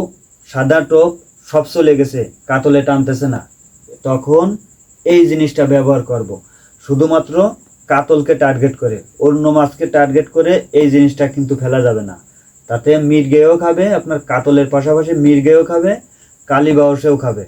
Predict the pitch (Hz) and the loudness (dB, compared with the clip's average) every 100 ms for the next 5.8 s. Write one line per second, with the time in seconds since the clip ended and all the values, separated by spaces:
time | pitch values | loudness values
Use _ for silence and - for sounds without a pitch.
0 | - - 135 160 143 151 165 165 160 156 | -14 -6 -2 -2 0 -2 -2 -2 0 0
1 | 143 147 151 170 147 131 120 135 143 151 | 2 0 0 0 0 0 -4 -2 2 0
2 | - 196 254 - _ _ _ - 139 135 | 0 -6 -8 -14 _ _ _ -2 -2 0
3 | 147 135 104 123 123 151 151 143 135 139 | 0 0 -2 -4 -4 -2 -2 0 0 2
4 | 135 135 143 143 139 131 131 143 139 123 | 0 0 0 0 0 -4 0 -2 0 0
5 | 131 127 139 139 131 - 107 104 | 0 0 2 2 0 -2 -6 -12